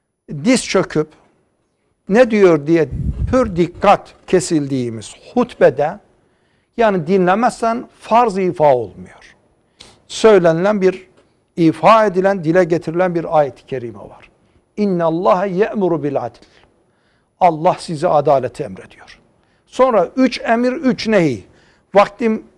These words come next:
e, müsaade o vermediği için alana girmek istemiyorum. Ama her cuma yeryüzündeki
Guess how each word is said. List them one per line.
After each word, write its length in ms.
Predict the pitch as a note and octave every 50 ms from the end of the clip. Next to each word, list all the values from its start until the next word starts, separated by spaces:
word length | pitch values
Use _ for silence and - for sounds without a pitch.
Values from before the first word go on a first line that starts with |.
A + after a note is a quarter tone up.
| _ _ -
e, 340 | F3 D#3+ D#3+ D#3 D3+ D3+ D3+ -
müsaade 440 | F#3 - - G#3 G#3 G3+ F3 F#3+
o 240 | G3+ - - A3+ G#3+
vermediği 520 | G#3+ A3 A3+ A3+ A3 G3+ F3+ D3+ D#3 C#3+ C3+
için 280 | - - G3+ A3+ - - - _ _ _
alana 360 | - B3+ A#3 G#3+ F3+ E3 F3 G3+
girmek 360 | G3 A3 G#3 G3+ A3+ G#3 -
istemiyorum. 540 | - - - G3+ D#3+ B2 G#2+ F#2+ - - - _ _ _ _ _ _ _ -
Ama 380 | F3+ F#3+ F#3 G3 G3 G3 - - _ _ _ _ - - - -
her 340 | - - - - C4+ D#4 E4+
cuma 460 | C4+ G#3 A3+ B3+ A#3 G#3 D#3+ G#2+ - - _ _ _ _ _ _ _ _ _ -
yeryüzündeki 1200 | E3 D#3 D#3 F3+ G#3+ A#3+ A#3 A#3 A3 A#3 G#3 F3+ A3 G#3+ G3 F3+ F#3 F3 - - - - F3+ A#3